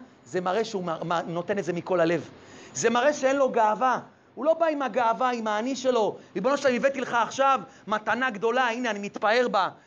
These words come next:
ריבונו של עולם, הבאתי לך בסך הכל כוס של קמח, עשירית האפה. אבל תדע לך, ריבונו של עולם, שהבאתי אותה מהנפש שלי, הבאתי אותה מהלב שלי.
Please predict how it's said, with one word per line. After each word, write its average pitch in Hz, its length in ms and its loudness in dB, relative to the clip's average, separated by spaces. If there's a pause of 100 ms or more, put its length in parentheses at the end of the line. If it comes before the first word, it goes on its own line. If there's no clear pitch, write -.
(200)
ריבונו 262 300 -8
של 277 140 -8
עולם, 262 140 -2
הבאתי 254 280 -2
לך 220 120 -4
בסך 220 320 0
הכל 254 400 2 (320)
כוס 277 180 0
של 247 180 -4
קמח, 240 360 0
עשירית 226 420 -6
האפה. 214 380 2 (440)
אבל 170 200 2
תדע 190 280 2
לך, 226 120 0
ריבונו 220 360 -2
של 226 120 -4
עולם, 220 340 2 (280)
שהבאתי 226 380 -6
אותה 214 160 -2
מהנפש 208 520 -6
שלי, 156 200 -6 (280)
הבאתי 208 280 0
אותה 175 180 0
מהלב 156 300 0
שלי. 135 260 -8